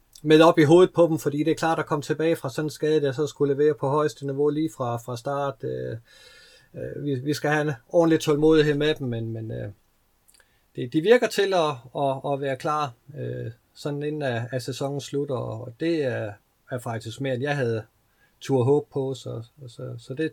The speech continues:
det synes jeg er dejligt, hvis, hvis de kan nå at, at komme tilbage i den her sæson her. Alaba er helt ude, han, han når ikke at komme tilbage før, øh, til den, til den nye sæson, og Rossello er ude de næste to, to og en halv uge.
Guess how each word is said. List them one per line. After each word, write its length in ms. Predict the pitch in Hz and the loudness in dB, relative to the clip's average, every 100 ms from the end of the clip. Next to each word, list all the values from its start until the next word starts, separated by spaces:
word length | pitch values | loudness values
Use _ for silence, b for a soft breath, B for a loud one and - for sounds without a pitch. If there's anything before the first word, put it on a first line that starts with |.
| - | -6
det 100 | 185 | -6
synes 200 | 180 139 | -6 -4
jeg 60 | 131 | -4
er 60 | |
dejligt, 320 | 135 156 143 | -2 -2 -4
hvis, 240 | 117 117 - | -6 -8 -10
hvis 200 | 135 120 | -10 -8
de 140 | 131 | -10
kan 120 | 127 | -6
nå 340 | 135 135 127 120 | -4 -2 -4 -4
at, 60 | 110 135 | -8 -8
at 60 | |
komme 180 | - 131 | -6 -6
tilbage 260 | 127 135 143 | -6 -4 -2
i 40 | |
den 160 | 131 135 | -2 -4
her 100 | 127 | -4
sæson 420 | 123 120 131 131 | -6 -6 -6 -6
her. 240 | 135 131 120 b b b b b b b _ - | -6 -6 -8 b b b b b b b _ 2
Alaba 320 | 165 170 143 | 4 4 4
er 140 | 135 127 | 2 2
helt 240 | 160 151 | 2 2
ude, 140 | 147 | 0
han, 220 | 156 156 127 | 0 -2 -4
han 140 | 156 | -4
når 160 | 151 151 | -2 0
ikke 100 | 135 | -2
at 80 | - | -2
komme 180 | 127 | -4
tilbage 340 | 123 131 135 135 | -4 -4 -2 -2
før, 540 | - 131 127 117 110 | -2 -2 0 -2 -4
øh, 60 | 104 - _ - | -8 -12 _ -4
til 180 | 131 | -2
den, 180 | 120 117 - | -2 -4 -6
til 160 | - 127 | -6 -4
den 80 | 131 | -2
nye 160 | 131 | -4
sæson, 360 | 123 117 127 123 | -6 -6 -4 -4
og 340 | 120 110 110 | -2 -4 -6
Rossello 360 | 123 - 135 127 | -8 -6 -4 -2
er 80 | 117 | 0
ude 180 | 123 120 | 0 -2
de 300 | 110 107 101 b b b b | -4 -6 -8 b b b b
næste 440 | 127 117 - - - | -4 -4 -6 -16 -8
to, 340 | 139 123 120 | -4 -2 -4
to 180 | - 117 | -6 -4
og 60 | |
en 60 | 113 | -2
halv 240 | 123 120 | -2 0
uge. 260 | 123 127 | 0 0